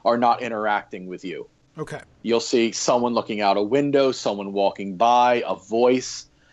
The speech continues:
Speaker 1: My personal theory, for whatever it is worth, is a time slip. I think you are connecting to some sort of time slip. And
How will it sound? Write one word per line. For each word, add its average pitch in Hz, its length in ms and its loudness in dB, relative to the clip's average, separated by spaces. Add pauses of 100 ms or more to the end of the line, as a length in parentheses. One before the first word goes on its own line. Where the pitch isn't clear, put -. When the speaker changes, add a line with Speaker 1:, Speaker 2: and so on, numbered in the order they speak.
(200)
Speaker 1:
My 117 200 2
personal 170 580 0
theory, 107 480 -2
for 110 140 -8
whatever 127 500 0
it 107 60 -2
is 95 200 -2
worth, 98 520 -2 (500)
is 107 220 2
a 104 80 -2
time 95 380 -2
slip. - 420 -8 (300)
I 98 140 2
think 110 300 -4
you 104 140 4
are 98 240 2 (120)
connecting 104 460 0
to 101 80 0
some 104 240 -2
sort 101 240 2
of 95 100 -2
time 117 340 0
slip. - 440 0 (560)
And 101 420 0